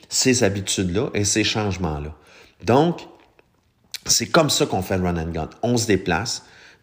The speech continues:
des petits spots successifs. Euh, si vous avez un grand territoire, vous pouvez allonger la distance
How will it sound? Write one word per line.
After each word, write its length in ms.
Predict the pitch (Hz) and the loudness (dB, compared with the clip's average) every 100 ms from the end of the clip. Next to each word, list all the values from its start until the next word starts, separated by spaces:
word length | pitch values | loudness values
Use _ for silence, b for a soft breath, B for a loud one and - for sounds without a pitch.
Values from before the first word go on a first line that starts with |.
| 101 | 0
des 140 | 110 | 0
petits 280 | - - 175 | 0 -4 -2
spots 640 | - - 139 - - - - _ b b b b | -2 2 2 2 -6 -14 -16 _ b b b b
successifs. 960 | - - - - 110 - 156 - - - _ b b b b b | -2 0 2 2 2 2 0 -4 -14 -20 _ b b b b b
Euh, 160 | 95 90 | -2 0
si 240 | 85 - 151 | 0 0 0
vous 160 | 120 | -2
avez 340 | 104 104 127 - | -2 0 -4 -4
un 160 | 92 82 | -8 -6
grand 280 | 85 131 160 | -2 2 2
territoire, 680 | 151 139 123 135 147 143 - | 0 -2 -4 -2 -2 -2 -4
vous 240 | 110 220 | 2 2
pouvez 680 | 208 131 123 120 131 127 - 165 | 2 0 -2 0 0 -2 -4 0
allonger 580 | 165 151 139 123 143 | 2 2 0 -2 -2
la 220 | 120 110 98 | -2 -2 -4
distance 1000 | 98 151 165 - 160 151 113 - - | -4 -2 -2 0 2 2 0 -6 -10